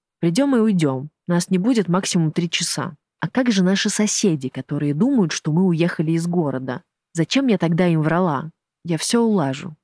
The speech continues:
Асиф умоляюще посмотрел на неё. "Дорогая, я хочу, чтобы ты поехала со мной. Я без тебя не поеду". Джафара снова вызвали, чтобы он тайком вывез их из убежища. Он отвёз их к фонтану Флоры.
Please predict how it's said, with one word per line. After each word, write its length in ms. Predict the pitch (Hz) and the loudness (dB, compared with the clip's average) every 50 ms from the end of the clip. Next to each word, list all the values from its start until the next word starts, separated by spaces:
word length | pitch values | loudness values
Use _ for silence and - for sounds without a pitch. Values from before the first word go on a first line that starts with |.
| _ _ - | _ _ -8
Асиф 400 | 160 156 - - 226 214 - - | -6 -4 -2 -2 -4 -4 -4 -4
умоляюще 520 | - 165 160 151 170 180 180 180 - - - | -2 0 0 2 2 2 2 0 0 -4 -6
посмотрел 540 | - - - - 170 165 - - 156 139 139 | -6 -6 -4 -2 -2 -2 -2 -2 -4 -2 -2
на 60 | 139 | -4
неё. 420 | 139 139 139 139 143 135 131 147 156 - _ _ _ _ _ _ _ _ _ - | -6 -6 -6 -6 -6 -8 -8 -10 -12 -16 _ _ _ _ _ _ _ _ _ -4
"Дорогая, 480 | 165 185 190 208 202 196 156 135 135 | -2 0 0 0 2 0 0 0 -2
я 60 | 135 143 | -2 -2
хочу, 260 | - 165 - 247 247 | -2 -2 -2 -2 -2
чтобы 300 | - - 190 170 165 160 | -2 -2 -2 0 0 -2
ты 100 | - 220 | -2 -4
поехала 480 | - - 170 165 170 175 - 180 175 | -2 -2 0 0 0 0 -2 -2 -2
со 220 | 170 - - 180 170 | -2 -2 -2 0 0
мной. 400 | 175 165 151 135 127 - 151 - _ _ _ _ - | 2 2 0 -2 -4 -6 -10 -14 _ _ _ _ -2
Я 100 | 208 220 | -2 0
без 140 | 202 202 - | 0 -2 -4
тебя 240 | - - 156 160 160 | -4 -4 -2 0 0
не 120 | 165 165 | 0 0
поеду". 540 | - 165 156 156 139 135 127 131 135 - - _ _ _ _ _ _ _ _ _ _ _ 185 | 0 -2 -2 -2 -2 -6 -8 -8 -10 -12 -16 _ _ _ _ _ _ _ _ _ _ _ -2
Джафара 360 | 175 185 175 - 294 294 247 | -2 0 2 2 2 2 2
снова 360 | 214 - 214 220 208 196 180 | 0 0 2 2 2 2 2
вызвали, 480 | 175 196 254 262 247 220 214 196 190 180 | 2 2 2 2 2 2 2 2 2 0
чтобы 320 | - - - 165 156 170 | 0 0 0 0 2 2
он 140 | 185 214 202 | 0 0 0
тайком 440 | - 170 156 - - 220 226 214 180 | 0 -2 -2 -2 0 0 0 2 2
вывез 340 | 170 180 175 175 165 - - | 2 2 2 2 0 -2 -4
их 120 | 156 - | -4 -4
из 140 | - 156 156 | -2 -2 0
убежища. 760 | 165 160 156 151 147 139 - - - - - - 165 156 151 - _ _ _ _ _ _ _ _ | 0 0 0 0 -2 -2 -4 -8 -10 -10 -10 -10 -10 -12 -12 -14 _ _ _ _ _ _ _ _
Он 180 | - 220 214 196 | 0 0 2 2
отвёз 420 | 175 165 - 196 240 277 - - | 2 0 0 0 0 0 0 0
их 220 | 196 165 - - - | -2 -2 -4 -6 -12
к 60 | - | -10
фонтану 540 | - - 170 165 165 - 220 220 214 214 202 | -4 -2 -2 0 0 0 0 2 2 2 0
Флоры. 580 | - - - 196 190 165 139 - - - - | -2 -2 -4 -2 -2 -2 -2 -4 -6 -8 -10